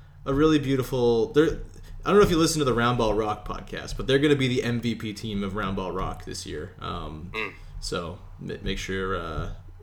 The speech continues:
Speaker 1: you're listening to, uh, we had Joey Devine, co-host of the show, on a couple weeks ago. Make sure you're checking out Round Ball Rock. It's very good.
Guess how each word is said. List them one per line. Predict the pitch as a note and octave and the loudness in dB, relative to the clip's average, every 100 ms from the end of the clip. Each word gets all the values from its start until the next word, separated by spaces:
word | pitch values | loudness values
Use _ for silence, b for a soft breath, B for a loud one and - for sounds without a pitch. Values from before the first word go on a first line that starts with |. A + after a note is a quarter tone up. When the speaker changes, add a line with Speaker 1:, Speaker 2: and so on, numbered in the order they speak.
| - - | -18 -16
Speaker 1:
you're | G2 G#2 | -8 -4
listening | G2+ F#2+ F2 F2+ | -4 -4 -6 -8
to, | - E2+ D2+ F2+ | -8 -8 -6 -6
uh, | F3+ | -4
we | A#3 | -2
had | G3+ | 2
Joey | F3+ F3+ | 4 4
Devine, | F3 E3+ F#2+ G#2 - | 4 0 0 -2 -6
co-host | B2 A2 - | -6 -6 -8
of | |
the | - | -8
show, | - F2 | -6 -4
on | |
a | F2+ | -6
couple | - E2+ | -8 -10
weeks | - - | -10 -12
ago. | - | -6
Make | G#2+ D#3 | -2 0
sure | - | 2
you're | G3+ | 4
checking | G#3 | 6
out | G#3 | 8
Round | G3+ G3+ | 8 8
Ball | F#3+ | 10
Rock. | G3 A#2+ | 8 6
It's | A2+ | 4
very | D#3+ D3 | 4 6
good. | E3+ G#2+ | 6 4